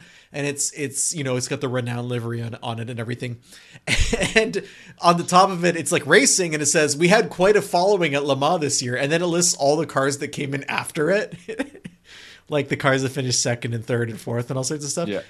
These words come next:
Speaker 1: So they've been, they've been, you know, playing that violin a long time. And, uh, you know, I'm, I'm into it,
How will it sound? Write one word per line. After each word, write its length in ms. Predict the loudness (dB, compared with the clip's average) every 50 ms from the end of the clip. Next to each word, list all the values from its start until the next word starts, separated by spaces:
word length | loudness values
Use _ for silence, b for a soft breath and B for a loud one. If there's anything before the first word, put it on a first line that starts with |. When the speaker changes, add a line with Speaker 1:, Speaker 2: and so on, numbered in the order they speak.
| _
Speaker 1:
So 100 | -6 6
they've 160 | 8 8 8 10
been, 320 | 6 6 4 0 -6 0
they've 180 | 0 2 4 4
been, 280 | 2 2 2 -2 -4
you 100 | -2 0
know, 140 | 0 0 0
playing 240 | 2 0 0 0 0
that 120 | -2 0
violin 320 | 0 0 0 0 0 -2 -4
a 40 |
long 200 | -4 -6 -6 -8
time. 280 | -6 -6 -6 -6 -2 0
And, 100 | 2 4
uh, 140 | 4 4 4 4
you 120 | 2 2
know, 40 | 2 4
I'm, 240 | 4 2 0 -2 -6 -6
I'm 160 | -6 -2 -2
into 280 | -2 -2 -2 -4 -6 -6
it, 200 | -8 -10 -10 -14